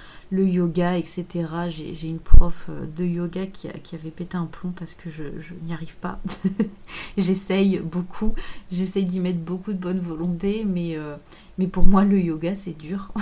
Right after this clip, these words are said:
<laughs> Donc, euh, donc j'aime bien ça, mais, euh, mais voilà, de, de moi-même, je ne le fais pas. J'en fais en, en salle. Donc voilà. Euh, et du coup, après, toujours avec mon thé, je lis. Je lis beaucoup et j'écris du coup en même temps.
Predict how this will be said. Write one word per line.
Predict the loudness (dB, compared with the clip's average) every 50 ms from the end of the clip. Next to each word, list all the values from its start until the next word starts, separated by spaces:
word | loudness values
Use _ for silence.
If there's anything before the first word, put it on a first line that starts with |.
| -4 -2 -2 -2 -4 -6 -10 -14 -14
<laughs> | -12 -12 -12 -12 -14 -16 -16 -16 -16 -16 -12 -8
Donc, | -6 -4 -2 -2 -2 -4 -6 -10 -10
euh, | -10 -8 -8 -8 -10 -10
donc | -8 -8 -6 -6
j'aime | -6 -8 -8 -10 -10
bien | -8 -6 -6 -6
ça, | -6 -6 -8 -8 -6 -6
mais, | -6 -6 -6 -6 -6 -8
euh, | -8 -10 -10
mais | -8 -8
voilà, | -8 -8 -8 -8
de, | -8 -8 -8 -8
de | -8 -6 -6
moi-même, | -4 -4 -4 -4 -4 -4 -4 -4 -6
je | -6 -8
ne | -10 -10
le | -12
fais | -12 -12 -12
pas. | -12 -12 -12 -14 -14 -16 -18 -18
J'en | -16 -14 -14 -16
fais | -16 -14 -12 -12 -10 -10
en, | -10 -12 -14 -14 -14 -14
en | -14 -14
salle. | -14 -14 -16 -16 -18 -20 -20 -20 -20 -20 -20 -18 -18 -18 -18 -18 -18 -14 -10
Donc | -8 -6 -6 -6
voilà. | -8 -12 -14 -14 -14 -16 -18 -18 -20 -20 -20 -20 -20 -18 -16 -12 -10
Euh, | -8 -8 -8 -8 -10 -12 -12 -14 -14 -14 -16 -12 -6 -4
et | -2 -2 -2
du | -4 -6 -12
coup, | -12 -10 -6 -4 -2 -2 -2
après, | -2 -4 -6 -8 -6 -4 -2 -2 -2 -4 -4 -8 -14
toujours | -16 -14 -10 -8 -6 -6
avec | -6 -6 -8 -10 -10 -10
mon | -10 -10 -10
thé, | -10 -8 -8 -6 -6 -8 -8 -12 -16 -16 -14
je | -14 -12 -12 -12
lis. | -12 -10 -12 -12 -14 -16 -20 -20 -20 -20 -20 -18 -14
Je | -14 -12 -10 -8
lis | -6 -4 -4 -4
beaucoup | -2 -4 -6 -6 -8 -12 -8 -4
et | -4 -2 -2
j'écris | -4 -6 -6 -8 -10 -12 -10 -10
du | -10 -10 -12
coup | -12 -16 -14 -12
en | -8 -6
même | -6 -6 -6 -6 -8
temps. | -10 -14 -18